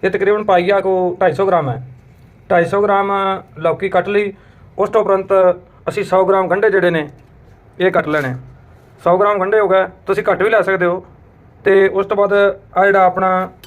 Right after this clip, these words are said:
ਤਕਰੀਬਨ ਡੇਢ ਕੁ ਚਮਚਾ ਹਲਦੀ ਦਾ, ਇਹ ਧਨੀਆ ਪਾਊਡਰ ਆ ਇੱਕ ਚਮਚ, ਇੱਕ ਚਮਚ ਜੀਰੇ ਦਾ, ਤੇ ਦਸ ਬ-, ਅੱਠ ਸੱਤ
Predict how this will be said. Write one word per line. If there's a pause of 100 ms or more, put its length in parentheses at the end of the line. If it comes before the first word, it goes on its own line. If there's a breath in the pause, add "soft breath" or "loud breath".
ਤਕਰੀਬਨ (960 loud breath)
ਡੇਢ
ਕੁ
ਚਮਚਾ
ਹਲਦੀ
ਦਾ, (1000)
ਇਹ
ਧਨੀਆ
ਪਾਊਡਰ
ਆ
ਇੱਕ
ਚਮਚ, (680)
ਇੱਕ
ਚਮਚ
ਜੀਰੇ
ਦਾ, (600)
ਤੇ (160)
ਦਸ
ਬ-,
ਅੱਠ
ਸੱਤ